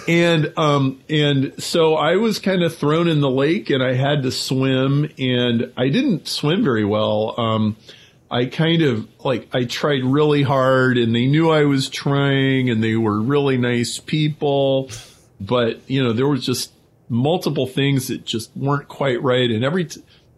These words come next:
every one of these big deals that I would work on, it would look really appetizing, and it would just get yanked right out from under me. Something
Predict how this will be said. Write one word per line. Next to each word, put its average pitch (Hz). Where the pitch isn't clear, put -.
every 190
one 147
of 139
these 120
big 131
deals 127
that 117
I 113
would 107
work 127
on, 123
it 113
would 101
look 101
really 135
appetizing, 123
and 110
it 113
would 117
just 110
get -
yanked 120
right 135
out 135
from 120
under 117
me. 98
Something 143